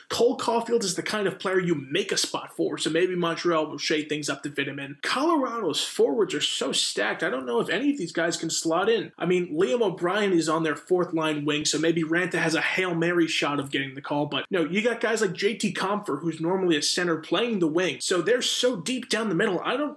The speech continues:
know if we can expect Newhook to even play this year. The team is already set up for so much success. You might not need him right now or even next season, but whenever he makes the jump, I think he's going to have a major impact.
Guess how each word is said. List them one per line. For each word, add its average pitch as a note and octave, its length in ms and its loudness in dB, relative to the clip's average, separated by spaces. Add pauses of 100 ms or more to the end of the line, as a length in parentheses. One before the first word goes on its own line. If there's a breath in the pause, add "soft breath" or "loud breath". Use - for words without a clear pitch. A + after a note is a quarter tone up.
know F#3+ 300 0
if A#3 100 -4
we A#3 60 -2
can G#3+ 240 0
expect G3+ 260 -4
Newhook G#3 360 2
to G3+ 100 -8
even F#3 220 -4
play A3+ 240 2
this A#3 260 0
year. - 220 -6
The F#3+ 80 2
team C4 320 0
is A3+ 120 0
already A3+ 220 0
set G#3 220 -2
up B3 120 0
for F#3+ 60 -2
so A#3 160 0
much A3+ 160 0
success. G#3 560 0
You E3+ 60 0
might G3+ 180 0
not G3+ 220 -2
need G#3 260 0
him F#3+ 220 0
right E3+ 260 0
now F#3 200 0
or D#3+ 180 4
even F#3+ 240 2
next E3+ 260 0
season, E3+ 380 0
but D3+ 180 -4 (280 loud breath)
whenever A3 280 2
he G#3 160 0
makes F#3+ 220 2
the F#3 80 -4
jump, F3 280 -2
I D#3 60 2
think E3+ 220 -2
he's D#3+ 140 -8
going E3+ 200 0
to - 60 -6
have D#3+ 160 -2
a C#3 80 0
major F3+ 440 2
impact. C#3+ 600 -8